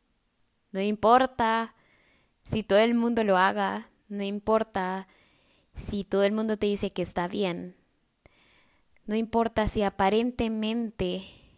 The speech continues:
es algo normal, si sabes que está mal,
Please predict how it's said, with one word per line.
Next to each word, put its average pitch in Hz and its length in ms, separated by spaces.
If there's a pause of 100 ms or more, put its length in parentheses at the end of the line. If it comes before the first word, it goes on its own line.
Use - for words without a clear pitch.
(100)
es 202 180
algo 185 560 (160)
normal, 185 800 (1500)
si 220 260
sabes 180 800 (120)
que 190 160
está 175 240
mal, 165 280